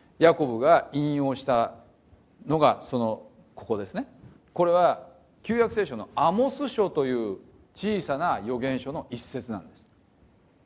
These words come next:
「その後、私は戻ってきて、倒れたダビデの幕屋を建て直す。その破壊されたところを建て直して、元通りにする。それは人々のうちの残ったものや、私の名で呼ばれる異邦人が皆、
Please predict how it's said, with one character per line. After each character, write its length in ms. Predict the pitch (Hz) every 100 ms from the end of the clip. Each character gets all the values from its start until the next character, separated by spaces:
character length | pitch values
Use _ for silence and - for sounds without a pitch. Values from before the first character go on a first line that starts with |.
| _ _ _ - - _ _ _ _
「そ 200 | - 190
の 140 | 208
後、 180 | 208 202
私 280 | 196 196 208
は 100 | 185
戻 240 | 185 208
っ 60 | 208
て 140 | 170
き 80 | -
て、 80 | 165
倒 280 | 151 156 190
れ 100 | 165
た 120 | 135
ダ 140 | 143
ビ 100 | 165
デ 100 | 139
の 80 | 123
幕 280 | 110 107 117
屋 100 | 117
を 60 | 107
建 120 | 98
て 100 | 110
直 160 | 104 90
す。 160 | - -
そ 180 | - 131
の 120 | 113
破 120 | 107
壊 220 | 127 127
さ 180 | 127 123
れ 60 | 123
た 120 | 120
と 120 | 113
こ 120 | 127
ろ 60 | 117
を 40 |
建 120 | 101 98
て 120 | 151
直 200 | 180 175
し 100 | -
て、 140 | 95 _ _
元 300 | 214 233 208
通 200 | 220 233
り 80 | 208
に 120 | 180
す 120 | 117 90
る。 80 | - _ _ _ _ _ _ _
そ 60 | 135
れ 80 | 131
は 100 | 127
人 180 | - 160
々 220 | 135 135
の 80 | 131
う 60 |
ち 100 | 131
の 80 | 135
残 220 | 127 123
っ 40 | 117
た 180 | 131
も 100 | 127
の 100 | 139
や、 160 | 170 120
私 320 | 127 151 151
の 140 | 156 147
名 120 | 143
で 220 | 147 147
呼 80 | 143
ば 140 | 147
れ 80 | 143
る 120 | 143 139
異 100 | 135
邦 240 | 131 156
人 200 | 131 123
が 120 | 120
皆、 320 | 120 156 220